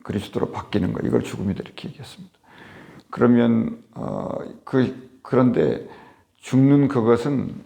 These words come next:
음, 어떻게 죽냐면, 어, 십자가를 믿음으로 죽는 거라는 거니까,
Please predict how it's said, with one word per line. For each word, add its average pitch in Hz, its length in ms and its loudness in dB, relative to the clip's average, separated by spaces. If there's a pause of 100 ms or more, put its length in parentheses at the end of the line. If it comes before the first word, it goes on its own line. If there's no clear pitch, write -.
(300)
음, - 920 -8 (760)
어떻게 110 300 0
죽냐면, 101 520 -2 (800)
어, - 520 -12
십자가를 131 560 0
믿음으로 110 1120 0
죽는 101 320 -4
거라는 - 340 -10
거니까, - 340 -6